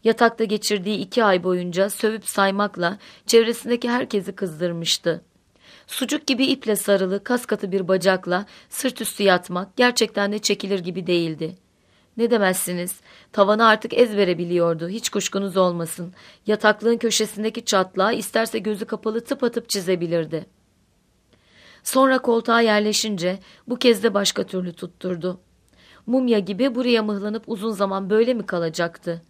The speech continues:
Sokak pek eğlenceli değildi. Gelen geçen yoktu. Bütün gün de çamaşır suyu kokuyordu. Yo, hayır, gerçekten de durduk yerde yaşlanıyordu. Sadece surların ne durumda olduğunu görüp öğrenmek için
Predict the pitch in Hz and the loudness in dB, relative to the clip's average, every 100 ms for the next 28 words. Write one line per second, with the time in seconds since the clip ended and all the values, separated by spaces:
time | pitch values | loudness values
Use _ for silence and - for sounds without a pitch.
0 | _ _ _ _ _ - 233 240 240 262 | _ _ _ _ _ 0 4 4 4 2
1 | 247 202 196 190 185 190 196 190 180 160 | 4 2 2 0 0 -4 0 2 2 0
2 | 165 - _ _ _ _ _ - 240 262 | -6 -10 _ _ _ _ _ 6 8 10
3 | 277 240 233 - 240 220 180 - - 165 | 8 6 6 6 6 6 4 2 -2 -4
4 | - - - - 226 269 262 214 226 233 | -4 -20 -18 -4 0 4 6 6 6 6
5 | 220 208 - 202 - 180 170 175 165 170 | 6 6 4 2 2 2 4 0 0 4
6 | 165 160 160 156 - _ _ _ _ 220 | 4 4 0 -6 -10 _ _ _ _ 6
7 | 220 196 196 180 - - - _ 247 254 | 8 8 8 6 4 -10 -20 _ 8 8
8 | 233 214 202 196 196 220 214 247 202 180 | 6 6 4 4 4 2 2 4 4 6
9 | 190 180 180 180 180 175 160 147 160 - | 6 6 4 2 2 4 2 0 -4 -6
10 | - - _ - 254 269 247 262 - 254 | -20 -20 _ 2 6 6 6 2 4 6
11 | 247 247 247 233 214 208 196 190 190 208 | 6 8 6 4 4 4 6 6 6 4
12 | 202 196 196 196 196 196 196 196 175 - | 6 4 4 6 8 8 4 2 -2 0
13 | 190 | 0